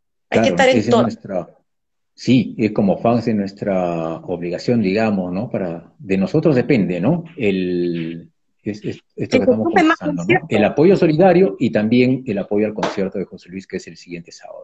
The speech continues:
Speaker 2: ¿verdad? Pero necesitamos
Speaker 1: Sí.
Speaker 2: que se sigan soli-, solidarizando. Tenemos toda esta semana, nos queda una semanita. Además,
Speaker 1: Queda una
Speaker 2: reiterar
Speaker 1: semana.
Speaker 2: a todos nuestros amigos Pumas y Pumitas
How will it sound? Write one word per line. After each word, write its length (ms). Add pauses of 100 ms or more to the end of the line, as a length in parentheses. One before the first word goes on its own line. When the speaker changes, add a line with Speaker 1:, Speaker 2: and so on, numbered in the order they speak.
Speaker 2:
¿verdad? 260 (540)
Pero 160
necesitamos 680
Speaker 1:
Sí. 40
Speaker 2:
que 60
se 100
sigan 220
soli-, 400
solidarizando. 880
Tenemos 340
toda 300
esta 260
semana, 640
nos 160
queda 140
una 100
semanita. 560 (340)
Además, 420
Speaker 1:
Queda 160
una 80
Speaker 2:
reiterar 320
Speaker 1:
semana. 220
Speaker 2:
a 120
todos 240
nuestros 320
amigos 680
Pumas 340
y 20
Pumitas 580